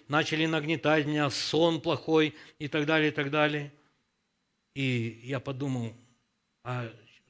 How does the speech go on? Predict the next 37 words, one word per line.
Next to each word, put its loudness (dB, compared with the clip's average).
ч-, -12
чего -4
я 0
боюсь? -8
Я -10
всю -2
ж -4
свою 0
жизнь, 2
я 4
был 4
такой 2
рисковый, 2
я 0
никогда 2
ни 2
перед 2
чем 2
не 0
останавливался, -2
никогда -2
меня 0
никто 2
не 2
мог 2
запугать, 2
я -2
всю -6
свою -2
жизнь 0
был 2
смелый, 4
шёл 2
напролом. 2
Ну, -2
получал, 4
бывало, -6